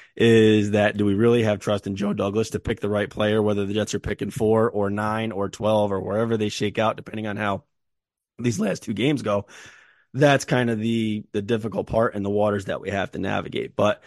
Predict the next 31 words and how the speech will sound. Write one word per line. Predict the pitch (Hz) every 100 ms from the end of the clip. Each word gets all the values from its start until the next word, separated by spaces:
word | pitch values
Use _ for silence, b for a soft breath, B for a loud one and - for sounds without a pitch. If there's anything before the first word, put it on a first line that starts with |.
| b b b b -
there | 123
we | 117 107
are. | 104 -
So | 127
you | 120
gotta | 123 135
trust | 135 143 131 -
that | 117 113 113 -
whatever | - 107 127 139 131
position | 123 117 117 120
they're | 110
picking | - 113 110 110
in, | 107 101
I |
think | 101 113 98
right | 113
now | 110 107
they're | 107 98
picking | 113 - 101
nine, | 101 107 113 117 -
that | 117 104 95
Joe | 104 113
Douglas | 110 110 113
can | - 113
either | 107 101
get | 107 107 -
the | 104 104 104
best | 98 - 113 113
wide | 113
receiver | 110 - 117 117 117
available | 113 117 120 123 139